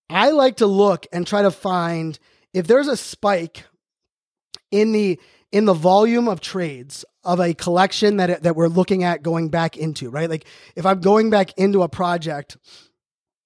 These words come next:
that, uh, you know, that is already pretty established, maybe it's in the top two hundred on OpenSea, I'm gonna go look at their activity,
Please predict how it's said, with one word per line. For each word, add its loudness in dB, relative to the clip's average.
that, 0
uh, -6
you -6
know, 2
that 4
is 0
already 4
pretty 0
established, -4
maybe 2
it's -2
in -6
the -4
top -2
two -4
hundred -4
on -4
OpenSea, -4
I'm 2
gonna 2
go 4
look 2
at 0
their 2
activity, -2